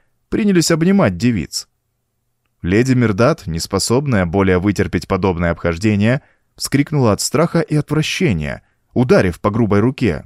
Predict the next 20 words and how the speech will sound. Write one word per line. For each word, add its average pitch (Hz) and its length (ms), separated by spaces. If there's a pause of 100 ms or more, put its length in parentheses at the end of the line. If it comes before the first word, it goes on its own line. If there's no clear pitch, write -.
которая 95 360
обнимала 101 440
ее 87 240
так - 260
сильно, 135 460 (380)
что - 200
мужлан 95 440
на 131 80
мгновение 120 560
выпустил 123 600
ее 117 260 (200)
с 107 160
грубыми 98 400
словами. 120 640 (680)
А 82 60
потом 95 320
подступил 107 600
к - 60
ней 120 120
снова, 127 540